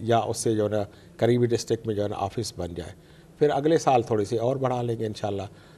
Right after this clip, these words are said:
जितनी, जितनी जाहिर है कि थोड़ी सी एनरोलमेंट भी बढ़ेगी ना, तो we'll actually से work on। अब इसमें जो मिनिमम स्टैंडर्ड हमने अभी आज सेट किया है ना, ये तारीख ही है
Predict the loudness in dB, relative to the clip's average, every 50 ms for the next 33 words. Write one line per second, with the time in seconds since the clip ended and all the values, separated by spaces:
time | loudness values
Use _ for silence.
0 | -6 -2 0 0 2 2 2 4 4 4 4 4 4 6 6 8 8 6 6 4
1 | 2 2 2 2 2 2 0 0 0 2 2 2 2 2 0 0 0 0 0 2
2 | 2 4 4 2 2 0 -2 -2 -4 -6 -10 -14 -20 -20 -14 -8 -4 0 2 2
3 | 2 2 2 0 0 -2 -2 -2 -2 -2 -2 -2 -4 -6 -6 -10 -12 -12 -14 -18
4 | -20 -20 -20 -20 -20 -20 -20 -10 -6 0 2 2 2 2 2 0 4 4 4 6
5 | 6 6 6 6 4 4 4 2 2 2 2 2 2 2 4 4 4 4 2 0
6 | 0 2 2 2 2 2 0 0 0 0 0 -2 -2 0 2 2 2 2 0 -2
7 | -4 -2 -2 0 -2 -4 -6 -8 -12 -14 -16 -20 -20 -20 -20 -14 -8 -2 2 2
8 | 2 2 4 4 6 8 8 6 6 4 0 -4 -4 -6 -6 -10